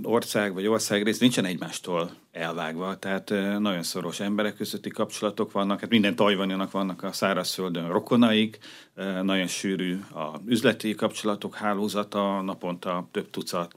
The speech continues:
száz repülő jár onnan ide, innen oda, tehát itt nem olyasmiről van szó, mint mondjuk Észak- meg Dél-Korea esetén, vagy annak idején az N D K meg az N S K esetén, hogy ők el vannak vágva egymástól.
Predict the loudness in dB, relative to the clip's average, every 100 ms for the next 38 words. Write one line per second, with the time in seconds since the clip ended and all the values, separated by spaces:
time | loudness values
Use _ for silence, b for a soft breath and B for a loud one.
0 | -8 0 2 2 -2 -6 -10 -16 -6 -2
1 | 0 0 0 0 0 -2 -2 -4 -4 -2
2 | -4 -4 -6 -6 -4 -4 -4 -2 -2 -2
3 | -2 -2 -4 -4 -4 -6 B B 4 6
4 | 6 6 2 0 2 0 -4 B B B
5 | 4 6 6 2 0 -2 4 4 4 2
6 | 0 -2 -2 -2 -4 -2 -2 -2 -4 -2
7 | -4 -6 -8 -6 -6 -6 -6 -4 0 0
8 | 2 2 0 -2 -2 -2 -2 -2 -4 -2
9 | -2 -2 -2 -4 -4 -4 -4 -6 -6 -4
10 | -2 -2 -4 -4 -4 -4 -4 -4 -4 -4
11 | -4 -4 -6 -6 -6 -6 -6 -2 0 0
12 | 4 4 4